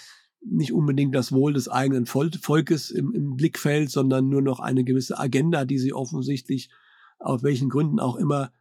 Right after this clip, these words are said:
verfolgen. Ja? Und das Ganze spitzt sich jetzt wirklich täglich immer mehr zu.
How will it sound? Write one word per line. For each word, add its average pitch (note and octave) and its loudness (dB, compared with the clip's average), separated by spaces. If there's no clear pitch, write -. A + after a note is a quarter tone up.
verfolgen. C3+ 0
Ja? C3+ -4
Und C#3 0
das D3 0
Ganze D#3 2
spitzt - -2
sich D#3+ 0
jetzt D#3+ 0
wirklich C#3+ -4
täglich D3+ 0
immer F3+ 6
mehr D3 2
zu. F#3 0